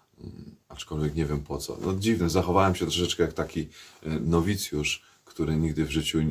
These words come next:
nie widział, jak to się robi, a, a na tym polega właśnie biznes. Zachęcasz ludziom, ludzi po prostu dodając gratisów, które w rzeczywistości są bardzo złej jakości i na samym końcu, <clears throat>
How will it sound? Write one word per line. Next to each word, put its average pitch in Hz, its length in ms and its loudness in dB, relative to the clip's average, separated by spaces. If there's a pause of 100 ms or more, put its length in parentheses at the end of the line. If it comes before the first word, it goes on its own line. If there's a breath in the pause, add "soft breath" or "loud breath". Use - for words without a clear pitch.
(420)
nie 76 240 0
widział, 73 520 0
jak 76 220 -2
to 78 100 -8
się 78 200 -2
robi, 73 380 0
a, 71 340 -4
a - 160 -6
na 113 140 -6
tym 110 160 -6
polega 104 360 0
właśnie 71 300 -6
biznes. 71 420 -6 (420 loud breath)
Zachęcasz 76 500 -4
ludziom, 76 320 0 (300 loud breath)
ludzi 76 380 0 (240 loud breath)
po 71 100 -8
prostu 69 260 -6
dodając 73 480 0
gratisów, 78 640 -4
które 76 340 0
w 73 160 -2
rzeczywistości 76 720 -4
są 73 240 -2
bardzo 80 460 4
złej 76 300 0
jakości 76 680 -4 (560 loud breath)
i 80 80 -2
na 78 120 0
samym 76 340 0
końcu, 76 420 0 (140)
<clears throat> - 560 2